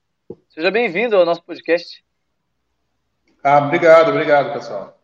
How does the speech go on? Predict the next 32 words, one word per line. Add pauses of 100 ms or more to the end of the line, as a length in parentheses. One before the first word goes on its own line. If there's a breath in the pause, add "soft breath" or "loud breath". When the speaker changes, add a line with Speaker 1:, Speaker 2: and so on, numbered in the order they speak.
(140)
Speaker 2:
Vamos
debater
um
bocado
aí
sobre
futebol
americano,
sobre
Washington,
sobre
Green
Bay. (600)
Vamos
que
vamos. (720)
Speaker 1:
Matheus,
deixa
eu
te
fazer
uma
pergunta
antes
da
gente
começar. (120)
É, (320)
eu
ia
te
perguntar,